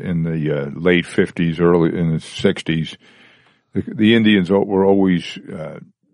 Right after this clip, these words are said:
you know, it would vary. There, there'd, there'd be battles and stuff like that, but they never really got into, like, uh, torture, and they hinted at, I mean, they talked about scalping sometimes and all, but more often than not, there was a very sympathetic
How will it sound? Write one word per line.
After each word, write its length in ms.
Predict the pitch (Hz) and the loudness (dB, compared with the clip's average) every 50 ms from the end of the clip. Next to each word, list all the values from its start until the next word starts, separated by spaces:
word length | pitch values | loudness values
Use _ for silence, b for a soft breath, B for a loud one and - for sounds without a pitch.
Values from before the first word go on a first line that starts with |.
| _ _ _ _ _ _ _ _ _ _ _ _ _ _ _ _ | _ _ _ _ _ _ _ _ _ _ _ _ _ _ _ _
you 140 | - 180 | 0 2
know, 220 | 175 156 135 123 127 | 4 6 6 6 6
it 60 | 139 | 6
would 120 | 131 113 | 4 4
vary. 320 | 95 120 113 104 104 104 104 | 4 4 4 4 4 4 6
There, 180 | 104 107 104 | 6 4 4
there'd, 500 | 98 92 104 104 101 90 78 87 90 87 - | 4 4 4 4 4 2 -2 -6 -8 -10 -4
there'd 220 | - 107 104 95 78 | 0 2 2 2 2
be 140 | 95 92 | 0 -2
battles 600 | 82 71 - 92 92 92 87 87 90 82 82 - | 0 0 2 2 2 4 2 2 2 0 0 -2
and 100 | 90 87 | -6 -10
stuff 300 | - - - 90 85 - | -10 -8 -8 -8 -6 -6
like 180 | - 82 80 73 | -8 -10 -10 -8
that, 220 | 87 87 87 82 | -8 -6 -6 -6
but 120 | - 90 87 | -6 -2 0
they 120 | 104 110 | 2 2
never 240 | 110 117 117 110 101 | 2 4 4 4 4
really 320 | 95 92 101 95 92 90 | 4 4 4 4 4 2
got 220 | 80 73 90 90 87 | 2 2 2 2 2
into, 300 | 87 85 80 - 87 85 | 2 0 0 -2 -4 -4
like, 420 | 80 80 78 78 76 - - - _ b b b b b b b b b b - | -4 -2 -4 -4 -6 -8 -14 -20 _ b b b b b b b b b b -10
uh, 140 | 92 80 82 - - | -8 -8 -8 -8 -8
torture, 540 | - - 107 95 92 87 - - 92 87 | -2 2 2 2 2 2 -2 -4 -6 -4
and 80 | 85 87 | -2 0
they 120 | 90 95 | 0 0
hinted 560 | 92 - - - 113 107 98 87 82 92 - - | 0 0 0 2 2 4 4 2 0 0 0 0
at, 60 | 95 | 0
I 40 | 95 | 0
mean, 180 | 90 87 87 | 0 0 -2
they 60 | 87 | -4
talked 260 | 80 - 110 98 80 - | -2 0 0 0 0 -2
about 240 | 82 82 85 - | -6 -8 -8 -6
scalping 580 | - - - - 101 98 101 98 - - 82 78 | -8 -6 -2 0 2 4 2 2 0 -4 -8 -8
sometimes 480 | - - 90 85 82 - 90 87 82 80 | -8 -8 -10 -12 -12 -10 -10 -10 -10 -8
and 100 | 82 85 | -6 -4
all, 120 | 85 85 | -4 -2
but 180 | 82 90 87 - _ b b b b b b b b _ _ - | -2 -2 -4 -4 _ b b b b b b b b _ _ -6
more 300 | - 139 143 160 160 151 | -2 2 4 4 6 6
often 280 | 147 127 - 113 101 | 4 4 2 2 2
than 120 | 98 95 95 | 4 4 4
not, 300 | 101 104 104 95 90 - | 4 4 4 4 2 2
there 80 | 101 | 2
was 160 | 92 87 85 | 2 2 2
a 40 | 82 | 0
very 300 | 80 78 98 95 92 90 | 0 2 4 4 4 4
sympathetic 720 | - - - 98 82 92 87 - - 90 90 90 85 - - | 2 2 0 0 0 0 -2 -2 0 0 2 0 0 -2 -6